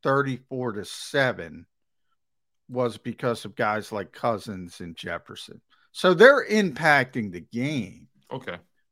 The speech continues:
Speaker 1: But, you know, it doesn't, you know, th-, the Vikings don't build the right way. They don't build their team the right way. They don't have the foundation. They don't have the offensive line. They don't have the defensive line. So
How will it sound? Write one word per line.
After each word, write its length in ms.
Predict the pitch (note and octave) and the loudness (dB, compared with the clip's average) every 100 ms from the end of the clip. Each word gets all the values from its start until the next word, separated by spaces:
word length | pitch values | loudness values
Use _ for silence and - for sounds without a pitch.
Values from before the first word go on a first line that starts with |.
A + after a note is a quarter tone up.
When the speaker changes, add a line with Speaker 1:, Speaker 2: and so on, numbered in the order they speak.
| _ | _
Speaker 1:
But, 420 | - D#3 C3 - _ _ _ _ _ _ | 6 8 8 4 _ _ _ _ _ _
you 140 | D#3 C#3+ | -4 -2
know, 220 | A2 F#2 - | -2 -4 -6
it 160 | D#3+ C#3 | -4 4
doesn't, 380 | F3+ C#3+ C3+ - _ _ _ _ _ _ | 4 4 -4 -8 _ _ _ _ _ _
you 100 | D3+ | -8
know, 200 | G#2 - _ - | -6 -8 _ -20
th-, 140 | - - | -20 -16
the 120 | C#3+ D3 | -8 0
Vikings 480 | F#3+ G3+ G3 D3 | 4 4 2 -6
don't 360 | - D3 B2 - | 0 0 -2 -6
build 320 | D3 C#3 B2+ A#2 | 0 2 0 -2
the 80 | |
right 340 | G#2+ G#2+ G2+ F#2+ | -4 -2 -4 -6
way. 220 | F#2+ E2 | -10 -10
They 160 | G2 C#3 | -6 -4
don't 200 | D#3+ C3 | -4 -2
build 280 | D3 C3+ | -2 0
their 160 | A#2 A2 | 0 -2
team 240 | - A#2+ | -2 -6
the 100 | G2 | -6
right 240 | F2 F#2 F2+ | -8 -8 -8
way. 220 | G2+ E2 D#2+ | -8 -10 -8
They 120 | A2+ | -4
don't 180 | C3 C#3 | -2 0
have 200 | C3 A#2 | 0 -2
the 100 | G#2+ | -4
foundation. 760 | - A2 G2 F2 F#2+ F2+ - - _ _ _ _ | -4 -4 -4 -6 -8 -8 -14 -20 _ _ _ _
They 100 | - | -4
don't 140 | B2+ B2+ | 0 2
have 180 | B2+ A2+ | 2 0
the 120 | A#2 | 0
offensive 600 | A2 G2+ - G#2+ - - | 0 -2 -4 -6 -6 -10
line. 260 | F#2+ F#2+ | -8 -8
They 100 | F2 | -8
don't 180 | G2 A#2 | -6 -4
have 200 | A2 G#2+ | -4 -6
the 100 | G2 | -8
defensive 580 | F2+ F#2+ - F2 E2 - | -10 -10 -10 -12 -14 -16
line. 300 | - - - _ _ _ _ _ _ _ _ _ _ _ | -16 -16 -20 _ _ _ _ _ _ _ _ _ _ _
So 440 | - - D3 B2+ | -4 4 6 4